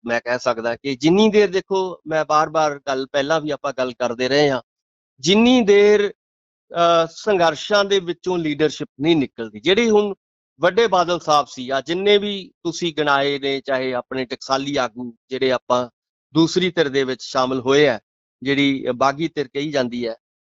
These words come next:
ਉਹ ਸੰਘਰਸ਼ਾਂ ਦੇ ਵਿੱਚੋਂ ਪੈਦਾ ਹੋਏ ਸੀ, ਉਹ ਸੰਘਰਸ਼ਾਂ ਦੇ ਵਿੱਚੋਂ ਨਿਕਲ ਕੇ ਆਏ ਸੀਗੇ। ਇਸੇ ਕਰਕੇ ਉਹ ਲੰਬਾ ਸਮਾਂ,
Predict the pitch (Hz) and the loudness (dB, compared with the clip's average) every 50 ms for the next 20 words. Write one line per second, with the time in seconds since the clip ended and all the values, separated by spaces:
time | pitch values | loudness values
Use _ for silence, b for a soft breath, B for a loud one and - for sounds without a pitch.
0 | _ _ _ - - 226 247 269 - - - 240 220 208 180 156 - - 226 233 | _ _ _ 2 4 4 4 4 2 0 0 0 2 0 0 -2 -2 -2 -2 -2
1 | 226 240 226 196 196 - 208 196 170 165 143 131 127 123 113 110 107 107 110 - | -2 -2 -4 -4 -6 -6 -6 -4 -2 0 0 0 0 -2 -4 -6 -10 -14 -14 -16
2 | - - 110 _ - 147 175 202 202 - 220 208 190 175 147 - 202 208 208 202 | -20 -20 _ _ -8 -6 -4 -2 0 0 2 2 2 2 0 0 0 0 0 0
3 | 202 185 185 - - 202 190 190 185 - 202 190 185 - 180 170 165 160 160 - | -2 -4 -6 -6 -6 -4 -4 -4 -4 -2 -4 -4 -4 -2 0 0 0 0 -2 -4
4 | - 175 165 175 170 170 - - 190 - 185 175 - _ - 180 170 156 170 165 | -8 -8 -6 -6 -6 -6 -6 -8 -4 -2 -2 -2 -2 _ -4 -2 -2 0 0 0
5 | 160 165 165 175 180 - - 160 156 156 156 156 | 0 2 2 2 2 2 0 0 0 2 2 0